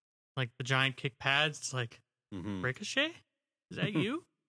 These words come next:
Speaker 1: And he used to wrestle for, like, C Z W and I W A. And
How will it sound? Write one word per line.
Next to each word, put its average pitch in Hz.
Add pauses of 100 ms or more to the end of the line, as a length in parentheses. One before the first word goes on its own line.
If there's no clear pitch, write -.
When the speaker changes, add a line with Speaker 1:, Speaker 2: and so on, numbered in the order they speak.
(680)
Speaker 1:
And 175
he 180
used 185
to 180
wrestle 170
for, 175
like, 160
C 151
Z 139
W 135
and 123
I 120
W 123
A. 113
And 110